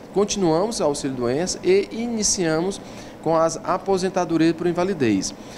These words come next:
É, nós estimamos que até o final de dois mil e dezoito nós iríamos concluir todas essas revisões, que no Brasil, ao todo,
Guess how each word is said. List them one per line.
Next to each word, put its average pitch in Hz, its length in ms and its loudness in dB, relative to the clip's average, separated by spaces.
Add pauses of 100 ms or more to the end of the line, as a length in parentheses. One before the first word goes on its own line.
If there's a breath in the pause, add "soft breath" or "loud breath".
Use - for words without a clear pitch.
(280 loud breath)
É, 127 220 2
nós 180 240 2
estimamos 190 400 0
que 196 80 0
até 185 180 0
o 240 60 0
final 175 320 0
de 151 100 -6
dois 147 220 4
mil 135 160 0
e - 20 2
dezoito 170 480 2
nós 185 200 0
iríamos 165 260 0
concluir 196 480 2
todas 175 440 0
essas 156 420 -2
revisões, 165 480 -2
que - 100 -4
no 233 160 -2
Brasil, 143 560 0
ao 180 180 2
todo, 156 520 2